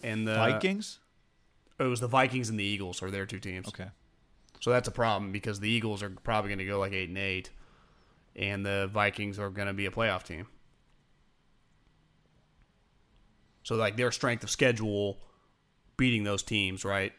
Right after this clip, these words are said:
Speaker 1: with their better record would give, if they ended up both twelve and four and the Niners win that last game. So that's, it's a double whammy for the Niners. Like, you'd like to win that last game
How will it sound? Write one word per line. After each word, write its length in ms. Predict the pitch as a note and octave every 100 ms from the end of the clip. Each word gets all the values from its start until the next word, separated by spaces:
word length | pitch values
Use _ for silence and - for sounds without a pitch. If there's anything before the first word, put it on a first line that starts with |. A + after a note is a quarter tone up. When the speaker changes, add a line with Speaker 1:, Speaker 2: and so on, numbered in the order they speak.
| _ _ _ _ _
Speaker 1:
with 160 | - G2+
their 140 | A2
better 260 | G#2 A2 G#2
record 440 | G2+ A2 - G2
would 160 | F#2+ G2+
give, 300 | G#2 G#2 F#2+ -
if 160 | D3+
they 180 | C#3+ B2+
ended 200 | C3 A2+
up 140 | G#2
both 220 | A2 A#2 -
twelve 280 | A#2 G#2+
and 100 | G2+
four 300 | - G#2+ G#2+
and 160 | G2+ G#2+
the 60 | G2+
Niners 440 | G#2+ G2+ G2 F#2 -
win 240 | A2 G#2
that 240 | G2+ F#2
last 320 | - G2 F#2+ -
game. 220 | F#2 F2 - - - - -
So 120 | -
that's, 320 | C#3 - - -
it's 120 | C#3
a 60 | D3
double 300 | C#3 E3+ C#3
whammy 280 | A#2 G#2+ G2+
for 120 | A2
the 80 | G#2
Niners. 340 | G2 F2+ E2
Like, 140 | G2+
you'd 140 | A2+ A#2
like 220 | B2 A#2+
to 160 | A#2+ G2+
win 280 | G2+ C3
that 160 | C3 -
last 280 | B2 B2 -
game 260 | A#2+ A#2